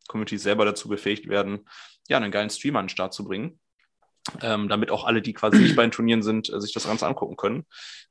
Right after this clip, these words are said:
Äh, wird auf jeden Fall cool. Wir hoffen, dass wir das, äh, in Obladen, äh, am zwanzigsten zweiten das erste Mal hinbekommen, ähm, und dann hoffentlich bei hoff-, ja, so vielen Turnieren wie möglich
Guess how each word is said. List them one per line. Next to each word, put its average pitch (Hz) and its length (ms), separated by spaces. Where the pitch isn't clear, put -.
Äh, 104 140
wird 131 100
auf 160 120
jeden - 100
Fall - 240
cool. 101 180
Wir 104 120
hoffen, 147 180
dass 143 160
wir 120 80
das, 127 200
äh, 113 200
in 107 80
Obladen, 107 540
äh, - 40
am 110 500
zwanzigsten 113 460
zweiten - 320
das 110 100
erste - 240
Mal 107 80
hinbekommen, 131 560
ähm, 107 280
und 82 140
dann 107 120
hoffentlich 117 640
bei 113 480
hoff-, - 180
ja, - 240
so - 140
vielen 113 240
Turnieren 113 340
wie 107 60
möglich 113 520